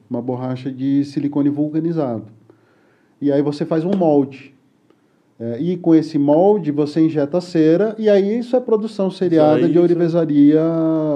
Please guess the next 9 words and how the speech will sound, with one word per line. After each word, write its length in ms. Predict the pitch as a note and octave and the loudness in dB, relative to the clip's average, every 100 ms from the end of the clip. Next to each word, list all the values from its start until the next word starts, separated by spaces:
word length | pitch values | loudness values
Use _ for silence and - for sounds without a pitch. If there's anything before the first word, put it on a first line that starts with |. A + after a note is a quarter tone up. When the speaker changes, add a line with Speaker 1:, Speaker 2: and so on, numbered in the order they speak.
| C#3 | -4
Speaker 1:
padrão. 400 | D#3+ D#3 B2+ G2+ - _ _ _ _ _ _ | -4 -4 -6 -8 -14 _ _ _ _ _ _
Speaker 2:
E 320 | - G#3+ F3+ - - - | -6 -6 -6 -12 -20 -8
existem, 560 | F#3 D#3+ A#3+ B3+ G3+ - | -8 -8 -6 -4 -4 -4
é, 640 | B2+ C3 C3 B2+ A#2+ A#2 A2+ G#2 - _ _ _ - | 0 0 2 0 0 -2 -6 -10 -16 _ _ _ -2
uma 160 | D3 | 0
pergunta 340 | D#3 D#3+ G3 G3 | 2 0 0 -4
que 80 | F#3 | -4
me 120 | F3 | -6
fizeram, 640 | F3 B2+ B2 C3 A#2+ A2 | -2 0 2 2 0 -4